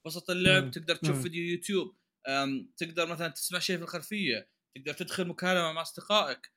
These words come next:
Speaker 1: وزي كذا، عرفت؟ فهذا هو الشيء اللي خلاني يعني، البي سي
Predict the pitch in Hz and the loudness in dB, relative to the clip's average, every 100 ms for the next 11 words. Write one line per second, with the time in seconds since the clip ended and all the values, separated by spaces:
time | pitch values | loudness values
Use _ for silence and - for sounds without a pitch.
0 | _ _ - 135 160 - 156 113 120 160 | _ _ -12 -4 -2 0 0 0 0 -2
1 | - _ _ _ _ _ _ _ - 143 | -4 _ _ _ _ _ _ _ -2 4
2 | 135 160 160 143 131 160 139 131 131 135 | 6 6 6 0 0 2 2 0 -2 0
3 | 135 123 120 113 127 131 139 - 208 240 | 2 0 -4 -8 -10 -8 -6 -2 0 0
4 | - | -6